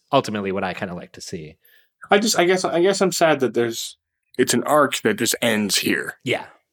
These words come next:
Speaker 2: And then, and then it's just like, and then she died. And it's like, well, okay. I, I feel like there's not a whole lot of tweaking because she's not,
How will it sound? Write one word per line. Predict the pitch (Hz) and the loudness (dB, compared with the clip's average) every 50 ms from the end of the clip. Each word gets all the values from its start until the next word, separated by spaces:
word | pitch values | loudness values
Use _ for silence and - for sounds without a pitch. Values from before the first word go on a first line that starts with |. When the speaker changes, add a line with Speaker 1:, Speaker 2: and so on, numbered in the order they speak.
| _ _ _ _ - | _ _ _ _ -4
Speaker 2:
And | 131 117 101 | -2 0 2
then, | 120 117 117 110 104 - | 2 2 2 2 2 2
and | 87 107 110 | 0 2 2
then | 117 117 | 2 2
it's | 110 - - | 2 2 0
just | 123 117 | 2 2
like, | 117 107 | 2 2
and | 120 147 | 4 4
then | 165 147 | 4 4
she | - - | 2 2
died. | - 107 82 78 78 78 - - - _ _ | 2 0 -2 -4 -6 -14 -18 -18 -20 _ _
And | - 87 | -10 -8
it's | 90 - - | -8 -6 -6
like, | 98 92 | -4 -2
well, | 104 104 104 | 2 2 2
okay. | 110 110 - 95 87 92 95 _ _ | 2 2 0 -2 -2 -4 -6 _ _
I, | - - 95 - - - _ _ _ _ _ _ _ _ _ _ _ _ _ _ _ _ _ _ _ _ _ _ _ | -2 0 0 -2 -4 -8 _ _ _ _ _ _ _ _ _ _ _ _ _ _ _ _ _ _ _ _ _ _ _
I | - 156 | 0 2
feel | 156 - 226 | 4 4 4
like | 202 185 175 | 4 4 2
there's | 160 151 123 143 | 2 0 0 2
not | 151 151 147 | 2 2 2
a | 139 | 2
whole | 131 139 131 | 2 2 4
lot | 131 131 120 | 4 4 2
of | 110 | 2
tweaking | - - 117 104 - 107 101 98 - - - - _ _ _ _ _ _ _ _ _ _ | 0 0 0 0 0 -4 -4 -6 -8 -12 -16 -18 _ _ _ _ _ _ _ _ _ _
because | - 160 - 175 165 | 0 2 2 4 6
she's | - - - 202 196 - | 6 6 6 4 4 4
not, | 202 190 175 151 - | 4 4 2 2 0